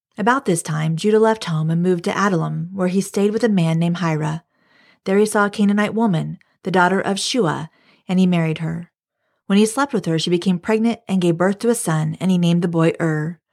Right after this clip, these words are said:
Then she became pregnant again and gave birth to another son, and she named him Onan. And when she gave birth to a third son, she named him Shelah. At the time of Shelah's birth, they were living at Kezeb.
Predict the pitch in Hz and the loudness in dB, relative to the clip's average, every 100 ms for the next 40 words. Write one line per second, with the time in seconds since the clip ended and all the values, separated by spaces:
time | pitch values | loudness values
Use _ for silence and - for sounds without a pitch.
0 | _ _ _ - 165 175 175 185 180 185 | _ _ _ -4 -2 -2 -2 -2 -2 0
1 | 180 185 185 208 156 156 - 170 180 185 | 2 2 2 2 0 -4 -6 -2 0 0
2 | 208 202 226 226 254 - 156 151 160 - | -2 0 2 2 2 0 -4 -6 -8 -12
3 | _ _ - 175 - 220 170 156 170 170 | _ _ -2 -2 2 2 2 2 0 0
4 | 185 160 147 160 _ _ _ _ _ 208 | 0 0 -2 -8 _ _ _ _ _ 0
5 | 214 214 247 247 269 277 302 - 320 254 | 0 2 2 2 2 0 -2 -2 -2 -2
6 | - 156 156 175 190 180 175 202 202 190 | -2 -2 -2 0 0 2 2 2 0 0
7 | 160 147 165 - _ _ _ _ _ - | 0 -2 -6 -10 _ _ _ _ _ -6
8 | 175 208 240 226 226 - 262 262 269 208 | -4 -2 2 2 2 0 0 0 -2 -2
9 | 165 147 - _ _ _ _ _ 185 180 | -2 -4 -10 _ _ _ _ _ 0 0
10 | 175 170 170 175 220 180 160 156 | 2 2 0 -2 -2 -2 -2 -4